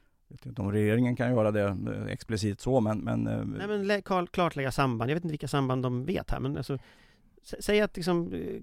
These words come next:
Speaker 2: K-, Kristersson och Billström och, och, vad heter det, Bolin kallar till presskonferens och så förklarar de att vi vet att det här är en rysk operation.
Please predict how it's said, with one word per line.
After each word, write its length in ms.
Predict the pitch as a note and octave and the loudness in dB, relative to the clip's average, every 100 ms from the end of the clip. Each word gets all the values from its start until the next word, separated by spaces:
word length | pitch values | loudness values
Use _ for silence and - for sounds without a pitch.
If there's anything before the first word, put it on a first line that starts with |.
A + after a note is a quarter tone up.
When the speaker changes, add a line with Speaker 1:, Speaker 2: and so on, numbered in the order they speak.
| - | -12
Speaker 2:
K-, 60 | - - - | -12 -10 -10
Kristersson 680 | - D#3+ - C#3+ C#3 C#3 C#3 | -6 -4 -2 -2 0 0 2
och 120 | C#3 | 0
Billström 640 | C3+ C#3+ A#2+ - A#2+ B2 B2 | 2 0 0 0 0 2 2
och, 160 | B2 | 2
och, 420 | B2+ B2 A#2+ A#2+ - | 2 2 2 2 0
vad 120 | B2+ | -4
heter 160 | A#2+ | -2
det, 40 | B2+ | 0
Bolin 360 | C3 A#2 A#2+ | 2 2 0
kallar 260 | A#2+ B2 A#2 | -2 -2 -4
till 320 | - A#2 A#2+ - | -6 -6 -6 -8
presskonferens 600 | - C#3 C#3+ C3+ A#3+ B3+ | -6 -4 -4 -2 0 0
och 80 | G3 | -4
så 100 | F#3+ | -6
förklarar 420 | E3 - C#3 C3+ F3 | -8 0 4 6 4
de 140 | D3 | 2
att 140 | C#3+ | 0
vi 60 | G#3 | -2
vet 220 | D#3 D#3+ | -2 -2
att 100 | D#3+ | -4
det 80 | C#3 | -2
här 140 | B2 | 0
är 60 | A#2+ | 0
en 120 | A#2 | 2
rysk 280 | C3+ G#3 - | 2 0 -2
operation. 520 | F#3+ G#3 - D#3+ F3+ | -4 -4 2 4 2